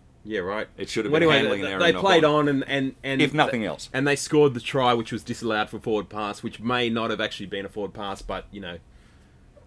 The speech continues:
Speaker 1: it was seen as sort of justice done at the time.
Speaker 2: Yeah, maybe, maybe. And look, and this is one of the things that, that gets there. And look, that, that, that,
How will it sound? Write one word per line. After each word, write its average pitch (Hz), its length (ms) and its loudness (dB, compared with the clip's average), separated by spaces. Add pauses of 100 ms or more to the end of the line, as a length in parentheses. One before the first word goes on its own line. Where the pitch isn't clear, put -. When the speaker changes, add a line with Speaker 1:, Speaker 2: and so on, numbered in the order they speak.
(260)
Speaker 1:
it 110 60 -8
was 107 120 -6
seen 107 240 -4
as 101 80 -8
sort 110 140 -2
of 90 140 -4
justice 104 400 -8
done 98 340 -8 (180)
at 107 140 -10
the 101 80 -12
time. 101 400 -10 (220)
Speaker 2:
Yeah, 98 340 -2
maybe, 92 460 -4 (220)
maybe. 92 440 -4 (220)
And 165 200 0
look, 185 160 0
and 165 140 -6
this 226 180 -8
is 262 160 -8
one 185 140 -6
of 151 40 -4
the 139 60 -4
things 120 460 -4
that, 95 300 -2
that 104 160 -4
gets 95 260 -4
there. 95 180 0
And 143 140 -2
look, 156 160 0
that, 131 260 -2
that, 139 160 -4
that, 117 180 -6